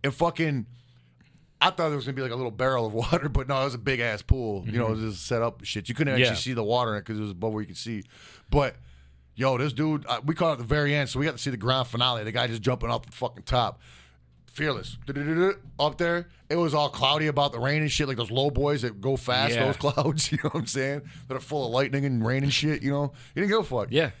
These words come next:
Speaker 1: He fucking did this triple fucking Lindy down it, landed feet first, psh, like a, a foot dive, I guess they ca-, uh, what, you know what I'm saying? People dive feet
Speaker 2: Yeah.
Speaker 1: first too.
Speaker 2: Yep.
Speaker 1: But yeah, I was impressed. I was, and then I realized I look at the crowd, maybe twenty people watching him.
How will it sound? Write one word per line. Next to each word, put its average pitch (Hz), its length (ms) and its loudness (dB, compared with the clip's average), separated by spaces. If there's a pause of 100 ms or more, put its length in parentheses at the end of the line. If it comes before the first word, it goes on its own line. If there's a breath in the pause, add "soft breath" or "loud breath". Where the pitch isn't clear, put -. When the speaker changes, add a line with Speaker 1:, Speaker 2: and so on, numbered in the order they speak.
(180 soft breath)
Speaker 1:
He 156 80 8
fucking 170 360 0
did 175 120 2
this 160 160 0
triple 180 380 0
fucking 165 320 -2
Lindy 156 320 0
down 131 280 2
it, 139 160 -4
landed 143 300 0
feet 156 280 -4
first, 156 360 -2
psh, - 340 -4
like 135 120 -2
a, 127 100 -4 (100)
a 120 120 0
foot 156 260 -4
dive, 165 340 2
I 143 60 0
guess 143 220 -2
they 151 80 -2
ca-, - 160 -4
uh, 113 60 -2
what, 120 400 -2
you 139 100 0
know 139 60 2
what 127 40 0
I'm 127 60 0
saying? 135 240 0
People 120 160 0
dive 127 340 0
feet 123 160 -2
Speaker 2:
Yeah. 127 140 6
Speaker 1:
first 139 240 -2
too. 151 260 -4
Speaker 2:
Yep. 120 160 -6 (480 soft breath)
Speaker 1:
But 123 120 2
yeah, 139 200 4
I 113 100 4
was 165 140 0
impressed. 95 400 -2
I 113 80 2
was, 131 140 0 (320 loud breath)
and 143 100 4
then 185 120 2
I 170 80 2
realized 156 340 2
I 143 40 -2
look 143 120 0
at 143 80 -2
the 123 60 -4
crowd, 147 440 4 (760)
maybe 135 480 2
twenty 117 260 2
people 107 280 6
watching 104 320 0
him. 110 200 0